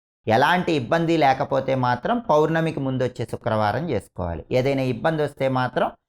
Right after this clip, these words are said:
ఆఖరి శుక్రవారం చేసుకోవచ్చు. అయితే వరలక్ష్మీ వ్రతం చేసేటప్పుడు వరలక్ష్మీదేవి సంపూర్ణమైన అనుగ్రహం కలగాలంటే కొన్ని ముఖ్యమైన విధులు పాటించాలి.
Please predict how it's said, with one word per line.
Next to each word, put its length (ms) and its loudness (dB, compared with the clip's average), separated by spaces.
ఆఖరి 320 -2
శుక్రవారం 600 -2
చేసుకోవచ్చు. 580 -8
అయితే 560 -2
వరలక్ష్మీ 640 2
వ్రతం 400 -2
చేసేటప్పుడు 880 0
వరలక్ష్మీదేవి 1000 2
సంపూర్ణమైన 920 0
అనుగ్రహం 560 0
కలగాలంటే 640 0
కొన్ని 280 -2
ముఖ్యమైన 640 -2
విధులు 360 0
పాటించాలి. 680 -4